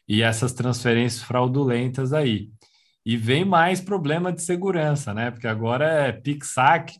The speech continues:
Pix troco em estabelecimento comercial. Quero ver quando agora o, o, o crime for ali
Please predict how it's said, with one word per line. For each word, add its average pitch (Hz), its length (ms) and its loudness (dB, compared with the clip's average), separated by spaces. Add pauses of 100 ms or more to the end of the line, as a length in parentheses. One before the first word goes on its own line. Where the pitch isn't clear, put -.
Pix 131 300 -6
troco 165 540 2 (320)
em 127 80 0
estabelecimento 131 840 0
comercial. 131 720 0
Quero 147 260 0
ver 143 400 -2 (380)
quando 147 300 0
agora 147 340 0
o, 170 140 -4
o, 143 500 -4
o 127 180 -6
crime 180 540 4
for 185 640 -2
ali 139 580 0